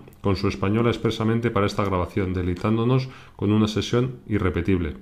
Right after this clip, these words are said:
A Beñat y Gravide otra vez y las veces que haga falta, no solo por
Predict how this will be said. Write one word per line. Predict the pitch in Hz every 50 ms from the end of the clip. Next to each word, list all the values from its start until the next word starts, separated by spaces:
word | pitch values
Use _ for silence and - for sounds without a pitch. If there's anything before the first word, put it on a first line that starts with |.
| - - - - - - - - -
A | 98
Beñat | 90 92 92 95 101 110 113 110
y | 107 101
Gravide | 98 98 98 92 101 110 113 127 135 131 -
otra | 107 98 - - 92
vez | 95 110 131 131 131 - - - - - - - -
y | 92
las | 92 90 92
veces | 107 104 110 98 -
que | - 98
haga | 90 90 87
falta, | - - 98 90 - 85 82
no | 95 104
solo | 101 - 120 113 110 98
por | 104 101 98